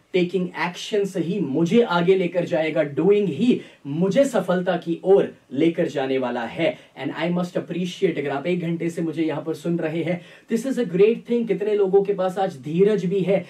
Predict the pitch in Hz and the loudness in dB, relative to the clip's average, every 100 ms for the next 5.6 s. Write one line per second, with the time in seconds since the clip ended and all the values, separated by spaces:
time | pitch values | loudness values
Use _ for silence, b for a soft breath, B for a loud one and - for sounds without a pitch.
0 | B - 196 180 180 180 196 - 160 - | B 2 2 2 -2 0 -2 -2 -4 -2
1 | 233 233 185 208 - 214 202 196 202 185 | -2 2 2 2 0 -2 -2 0 -2 -4
2 | - 185 165 190 196 190 170 151 180 254 | -4 -4 -2 -2 -2 -2 -2 0 0 4
3 | 262 - B B 165 185 180 175 196 202 | 2 0 B B 0 0 0 -4 -4 -4
4 | 190 160 170 175 180 - - - 170 160 | -6 -4 -4 -2 -4 -6 -12 -8 -6 -6
5 | - 226 226 208 - | 0 4 4 4 0